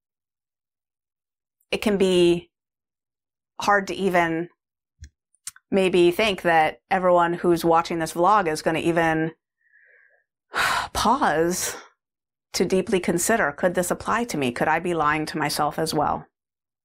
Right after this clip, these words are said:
Quick sidebar, and then I'll let you get on with your, um, holiday season.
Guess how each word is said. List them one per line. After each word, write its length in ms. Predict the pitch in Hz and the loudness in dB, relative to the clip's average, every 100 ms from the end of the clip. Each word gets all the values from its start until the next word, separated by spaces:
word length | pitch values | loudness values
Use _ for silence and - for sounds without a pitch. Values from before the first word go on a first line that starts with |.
| _ _ _ _ _ _ _ _ _ _ _ _ _ _ _ _ - - - - - _ _ | _ _ _ _ _ _ _ _ _ _ _ _ _ _ _ _ -18 -18 -20 -20 -20 _ _
Quick 400 | - 277 - - - | 0 0 0 -12 -4
sidebar, 640 | 240 202 185 160 160 185 _ _ _ _ _ - - | 0 0 2 2 2 -2 _ _ _ _ _ -20 -14
and 100 | 180 | -6
then 120 | 180 | -2
I'll 80 | 170 | 0
let 200 | 170 165 | -2 -2
you 60 | 175 | -2
get 160 | 175 | 0
on 240 | 170 170 165 | 2 2 0
with 240 | 156 - | -2 0
your, 340 | 175 160 165 - - | 0 0 -2 -6 -2
um, 260 | 175 165 | 0 0
holiday 460 | 160 - 180 175 170 | -2 -2 0 2 0
season. 500 | - 185 175 156 156 | 0 0 0 -2 -4